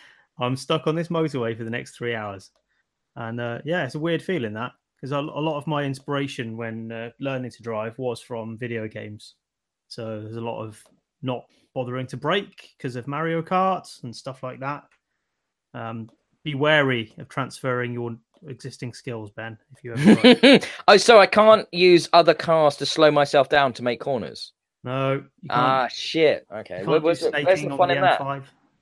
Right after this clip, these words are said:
Speaker 1: No.
Speaker 2: What's the fun in that? That's just, that's just nuts. Okay. Fair enough. Uh, and I had a holiday. I went, I went to Wales, Richard.
Speaker 1: It looks beautiful
Speaker 2: It
Speaker 1: from your
Speaker 2: was,
Speaker 1: pictures.
Speaker 2: mate, it was go-, it was the,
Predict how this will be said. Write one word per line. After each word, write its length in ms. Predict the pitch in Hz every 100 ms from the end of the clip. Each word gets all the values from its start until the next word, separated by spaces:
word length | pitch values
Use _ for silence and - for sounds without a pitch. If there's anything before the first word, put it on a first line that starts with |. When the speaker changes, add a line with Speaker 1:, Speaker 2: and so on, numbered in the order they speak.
| -
Speaker 1:
No. 80 |
Speaker 2:
What's 120 | 123 131
the 40 |
fun 180 | - 151
in 60 | 160
that? 200 | - -
That's 220 | - -
just, 220 | - -
that's 200 | - - -
just 140 | -
nuts. 340 | 143 117 - -
Okay. 280 | - 87 98 - - - - - - - -
Fair 260 | - 143
enough. 320 | 87 90 - -
Uh, 200 | 135 143 156
and 120 | 170
I 200 | 165 196
had 180 | 190 185
a 40 |
holiday. 520 | 165 330 311 85 82 _ -
I 80 | 135
went, 200 | 147 135
I 100 | 143
went 220 | 156 131
to 100 | -
Wales, 680 | 117 107 147 302 110 80 -
Richard. 380 | 73 - - - _ -
Speaker 1:
It 120 | 139
looks 360 | 175 214 143 -
beautiful 720 | - 170 175 160 - 104 95 -
Speaker 2:
It 60 |
Speaker 1:
from 80 | 113
your 60 | 107
Speaker 2:
was, 340 | 95 92 -
Speaker 1:
pictures. 240 | - 110 - - -
Speaker 2:
mate, 280 | 139 147 -
it 140 | 160
was 220 | 151 139
go-, 200 | - 120 120
it 100 | 156
was 180 | 156 147
the, 200 | 170